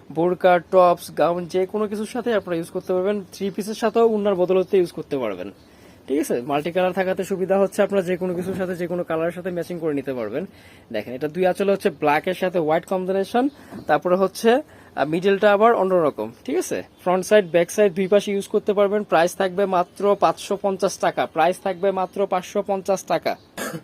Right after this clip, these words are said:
তো এটারই আরেকটা কালার, শালগুলো কিন্তু দেখতেও সুন্দর এবং অনেক বড়, ঠিক আছে? যেমন দেখতে কিউট এবং বড়। এই যে, তো আপনাদের যার যেটা ভালো লাগে অবশ্যই সাথে সাথে স্ক্রিনশট দিয়ে নেবেন। যারা ফার্স্ট নক করবেন তারা পেয়ে যাবেন, একদম রিজনেবল প্রাইসে পাচ্ছেন, মাত্র পাঁচশো পঞ্চাশ টাকা,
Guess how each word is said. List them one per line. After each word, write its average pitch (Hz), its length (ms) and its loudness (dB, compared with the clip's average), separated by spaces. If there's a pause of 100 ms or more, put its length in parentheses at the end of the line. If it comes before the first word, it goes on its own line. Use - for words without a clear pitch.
(180)
তো - 80 -4
এটারই 208 360 6
আরেকটা 190 320 2
কালার, 190 320 6
শালগুলো 196 380 4
কিন্তু 196 260 0
দেখতেও 185 340 4
সুন্দর 214 360 6
এবং 196 220 6
অনেক 185 260 2
বড়, 139 260 4 (300)
ঠিক 254 100 -6
আছে? 233 140 -4
যেমন 170 260 2
দেখতে 185 320 4
কিউট 208 400 2
এবং 180 280 2
বড়। 156 220 2 (440)
এই 110 120 -10
যে, - 100 -20 (920)
তো 123 60 0
আপনাদের 185 320 2
যার 190 200 4
যেটা 208 180 2
ভালো 196 180 2
লাগে 214 220 4
অবশ্যই 208 380 2
সাথে 202 180 -2
সাথে 202 220 0
স্ক্রিনশট 214 440 0
দিয়ে 202 180 6
নেবেন। 202 240 4
যারা 185 180 6
ফার্স্ট 175 300 0
নক 185 120 0
করবেন 196 220 0
তারা 185 220 4
পেয়ে 202 200 4
যাবেন, 214 220 2
একদম 175 320 0
রিজনেবল 196 340 2
প্রাইসে 185 320 2
পাচ্ছেন, 208 320 -2
মাত্র 190 280 -2
পাঁচশো 190 340 -2
পঞ্চাশ 196 300 -4
টাকা, 131 280 -2